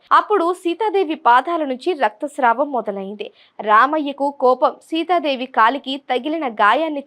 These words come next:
చూసిన రాముడు చాలా కోపించి, కాకికి గుణపాఠం చెప్పేందుకు బాణాన్ని సంధించాడు.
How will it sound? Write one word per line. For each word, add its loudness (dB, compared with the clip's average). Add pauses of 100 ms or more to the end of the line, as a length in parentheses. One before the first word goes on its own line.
చూసిన -4
రాముడు 0 (140)
చాలా 0
కోపించి, -6 (340)
కాకికి 0
గుణపాఠం -4
చెప్పేందుకు -6
బాణాన్ని -6
సంధించాడు. -2